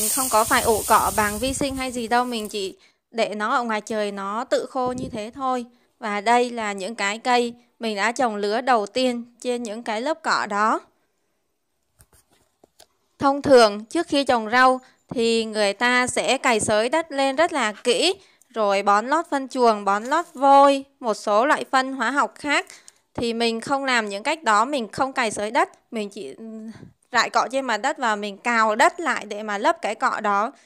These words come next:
chứ không có cày xới đất gì hết. Và đây là những cái cây,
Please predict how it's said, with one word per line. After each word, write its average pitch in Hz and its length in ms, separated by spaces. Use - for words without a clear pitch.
chứ 226 320
không 254 340
có 220 640
cày 208 160
xới 214 220
đất 330 180
gì 247 120
hết. 285 280
Và 214 160
đây 240 260
là 220 260
những 214 240
cái 220 280
cây, 262 340